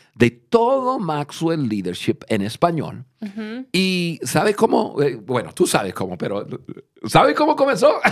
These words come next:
Speaker 1: <laughs> Susie estaba corriendo en, en esa área de, de mercadeo
Speaker 2: Ajá,
Speaker 1: en Maxwell
Speaker 2: sí.
Speaker 1: Leadership. Y, y nosotros tuvimos a, a, a algunas situaciones y, y todo, y,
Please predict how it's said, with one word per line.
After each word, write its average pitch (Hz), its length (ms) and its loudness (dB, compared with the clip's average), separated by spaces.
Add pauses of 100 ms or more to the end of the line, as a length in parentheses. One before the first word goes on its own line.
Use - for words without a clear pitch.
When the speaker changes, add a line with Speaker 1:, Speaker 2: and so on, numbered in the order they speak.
(580)
Speaker 1:
<laughs> - 1080 -4
Susie 214 400 4
estaba 220 600 0
corriendo 147 920 2
en, 135 340 0
en 127 180 0
esa 143 300 0
área 151 280 2
de, 117 540 -2
de 107 280 0
mercadeo 104 720 -4 (200)
Speaker 2:
Ajá, 208 300 -8
Speaker 1:
en 98 120 -2
Maxwell 104 420 -2
Speaker 2:
sí. 95 80 -4
Speaker 1:
Leadership. 85 320 -8 (640)
Y, 214 400 2
y 208 40 2
nosotros 196 520 0
tuvimos 208 500 0
a, 180 60 0
a, 151 180 -4
a 143 220 -4
algunas 156 480 -2
situaciones 185 1040 -2
y, 156 140 -4
y 151 160 -2
todo, 190 440 4
y, 160 100 2